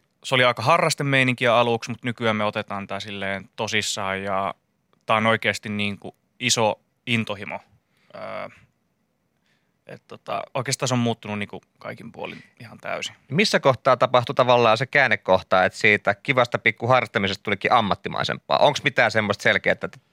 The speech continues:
Speaker 2: tajusit, että okei, hei, nyt hei, tää rupee, niinku, vähän, ei vakavoitumaan, mut sitten ruvetaan ottaa enemmän, niinku, tosissaan?
Speaker 1: Se on varmaan tapahtunut tässä, niinku, lähivuosina silleen pikkuhiljaa, musta tuntuu. Musta tuntuu, että tässä, niinku, nää lähivuodet on ollut semmosia kriittisiä, että se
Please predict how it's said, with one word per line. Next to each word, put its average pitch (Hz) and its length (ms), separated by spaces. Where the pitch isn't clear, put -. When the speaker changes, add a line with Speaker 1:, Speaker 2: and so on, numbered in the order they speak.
Speaker 2:
tajusit, 107 300
että - 120
okei, 160 260
hei, 165 100
nyt 196 260
hei, 85 200
tää 98 160
rupee, 101 300
niinku, 98 260
vähän, 113 200
ei 135 220
vakavoitumaan, 123 840
mut 110 120
sitten 110 220
ruvetaan 113 280
ottaa 110 240
enemmän, 98 300
niinku, 92 380
tosissaan? - 520
Speaker 1:
Se - 100
on 214 60
varmaan 226 280
tapahtunut 180 540
tässä, - 220
niinku, 165 180
lähivuosina 135 600
silleen 104 320
pikkuhiljaa, - 800
musta - 260
tuntuu. - 560
Musta 156 160
tuntuu, 175 220
että 135 140
tässä, 139 200
niinku, 127 180
nää 123 180
lähivuodet 117 540
on 107 60
ollut 101 200
semmosia 107 300
kriittisiä, - 540
että - 120
se 107 120